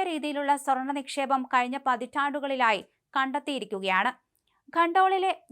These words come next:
ജഗ്പുരിക എന്നിവിടങ്ങളിൽ സ്വർണ്ണ ശേഖരം കണ്ടെത്തിയതിനു ശേഷം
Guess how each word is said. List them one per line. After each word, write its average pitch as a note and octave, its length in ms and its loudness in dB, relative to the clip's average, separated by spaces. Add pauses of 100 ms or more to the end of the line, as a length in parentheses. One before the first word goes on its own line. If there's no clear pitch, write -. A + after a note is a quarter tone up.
ജഗ്പുരിക D#4+ 540 -4 (260)
എന്നിവിടങ്ങളിൽ C#4 540 0 (160)
സ്വർണ്ണ C4+ 340 0 (120)
ശേഖരം C4+ 440 -2
കണ്ടെത്തിയതിനു B3+ 640 -4
ശേഷം C4+ 380 -4